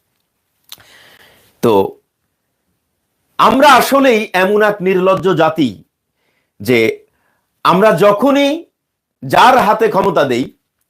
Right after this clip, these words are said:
সে দেশের মালিক বনে যায়। এই মাহফুজ আলমকে কে চিনত?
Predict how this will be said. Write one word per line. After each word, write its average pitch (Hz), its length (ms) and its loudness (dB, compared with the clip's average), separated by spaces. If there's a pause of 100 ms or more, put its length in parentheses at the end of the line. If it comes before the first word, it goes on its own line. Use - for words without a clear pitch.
(760)
সে - 460 2 (480)
দেশের 190 300 -2
মালিক 143 280 -2
বনে 90 240 -10
যায়। 69 220 -14 (1900)
এই 311 460 4
মাহফুজ 247 400 2
আলমকে 247 380 2
কে 240 140 0
চিনত? 165 380 -6